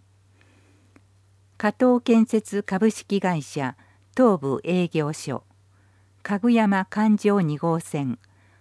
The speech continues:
舗装整備工事。株式会社鈴木工務店、東小学校南棟渡り廊下、外壁改修工事。奥羽佐町内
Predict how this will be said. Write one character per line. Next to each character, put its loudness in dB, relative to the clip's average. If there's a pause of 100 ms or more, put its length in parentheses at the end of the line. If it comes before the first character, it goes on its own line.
(120)
舗 -4
装 4
整 0
備 -4
工 -2
事。 -20 (1200)
株 0
式 -4
会 0
社 -4 (240)
鈴 -2
木 -4
工 0
務 0
店、 -6 (640)
東 0
小 0
学 0 (160)
校 -2
南 0
棟 -2 (200)
渡 -2
り -2
廊 -2
下、 -10 (720)
外 2
壁 -2
改 0
修 -4
工 -4
事。 -16 (720)
奥 -2
羽 2
佐 0
町 0
内 0